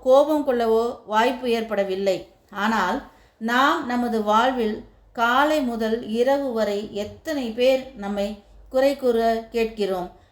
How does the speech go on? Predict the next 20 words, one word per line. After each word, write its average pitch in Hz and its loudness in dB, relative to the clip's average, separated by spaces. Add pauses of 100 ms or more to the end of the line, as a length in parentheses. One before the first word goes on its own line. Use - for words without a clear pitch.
நாம் 262 0
தவறு 285 2
செய்யாத 254 -2
போதும் 226 -4 (200)
நம்மை 226 -4
குறை 254 2
கூறி 285 -4 (360)
கேட்டு 240 0 (500)
மனம் 247 -2
சங்கடப்படுவதை 226 -2
நம்மில் 247 0 (280)
எத்தனை 247 -2
பேர் 247 0
உணர்ந்திருக்கிறோம்? 214 -2 (600)
உணர்ந்து 254 2 (200)
வேதனை 269 2
கொள்கிறோம். 202 -2 (340)
ராமன் 269 -2 (120)
கோபம் 302 2
கொள்ளவில்லை, 233 -2